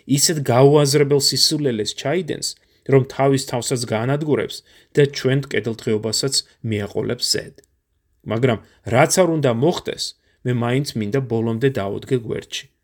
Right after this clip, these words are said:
მე ხომ მტკიცედ ვარ მიჯაჭვული იმპერიის შექმნის საქმეს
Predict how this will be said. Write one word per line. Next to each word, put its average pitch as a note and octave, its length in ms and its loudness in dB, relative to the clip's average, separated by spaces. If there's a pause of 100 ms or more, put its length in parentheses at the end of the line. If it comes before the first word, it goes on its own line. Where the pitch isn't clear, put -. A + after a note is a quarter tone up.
(240)
მე A2+ 80 0
ხომ B2+ 180 0
მტკიცედ C#3 480 -2
ვარ F3 180 2
მიჯაჭვული C3 640 -2
იმპერიის A#2+ 500 -2
შექმნის C#3+ 480 -6
საქმეს - 580 -2